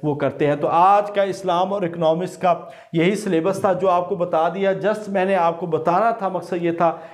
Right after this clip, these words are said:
ये, ये चीज़ें हमने इन, इन चीज़ों को ज़रूर पिक करना है। बाकी लेक्चर आपको शेयर कर दिया जाएगा, नोट्स इंशाअल्लाह ताला शेयर कर दिए जाएंगे। इसके अलावा आपका कोई सवाल हो तो आप कर सकते हैं। अल्लाह ताला हम सब का हामी नासर हो। अस्सलामु अलैकुम रहमतुल्लाहि व बरकातुहू।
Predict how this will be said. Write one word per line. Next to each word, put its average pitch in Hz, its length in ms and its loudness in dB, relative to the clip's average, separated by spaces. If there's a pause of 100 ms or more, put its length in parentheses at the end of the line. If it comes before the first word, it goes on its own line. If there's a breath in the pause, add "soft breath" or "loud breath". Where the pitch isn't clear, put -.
(140 loud breath)
ये, 202 80 4
ये 220 140 2
चीज़ें 180 380 -2
हमने 170 320 0
इन, 190 200 -4
इन 185 120 0
चीज़ों 156 300 0
को 190 140 2
ज़रूर 147 280 0
पिक 147 220 -2
करना 156 220 0
है। - 400 -6
बाकी 165 260 0
लेक्चर 160 380 0
आपको 165 240 0
शेयर 170 220 -2
कर 170 180 0
दिया 170 180 0
जाएगा, 165 320 0 (160)
नोट्स 151 300 0
इंशाअल्लाह 156 340 -2
ताला 156 140 -2
शेयर 151 220 -2
कर 147 140 -2
दिए 143 180 -2
जाएंगे। 165 340 2 (340 loud breath)
इसके 240 220 -2
अलावा 175 320 4
आपका 160 260 -2
कोई 165 180 -4
सवाल 160 320 2
हो 151 140 0 (300 loud breath)
तो 139 80 2
आप 131 160 0
कर 135 120 0
सकते 190 320 -2
हैं। 156 240 -2
अल्लाह 139 160 0
ताला 139 180 0
हम 135 120 -2
सब 202 200 -2
का 180 80 -2
हामी 151 200 -2
नासर 135 300 0
हो। 135 180 -2 (260 loud breath)
अस्सलामु 139 380 2
अलैकुम 127 300 -2
रहमतुल्लाहि 123 480 -2
व 113 40 -4
बरकातुहू। 107 580 -6